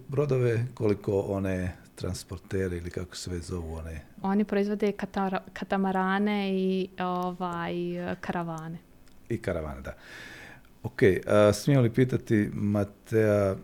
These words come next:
Speaker 1: u slobodnom vremenu što su hobiji, što su zanimanja, čime se bavite?
Speaker 2: U slobodno vrijeme, a, dvije stvari me raduju, ispunjavaju. Sport.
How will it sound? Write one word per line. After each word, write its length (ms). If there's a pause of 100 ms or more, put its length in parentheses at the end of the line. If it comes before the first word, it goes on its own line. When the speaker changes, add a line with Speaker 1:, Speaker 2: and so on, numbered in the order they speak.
(220)
Speaker 1:
u 80
slobodnom 440
vremenu 360
što 220
su 180
hobiji, 460
što 260
su 140
zanimanja, 600
čime 280
se 160
bavite? 560 (1200)
Speaker 2:
U 40
slobodno 580
vrijeme, 640 (260)
a, 520 (220)
dvije 300
stvari 460
me 120
raduju, 520 (480)
ispunjavaju. 840 (580)
Sport. 600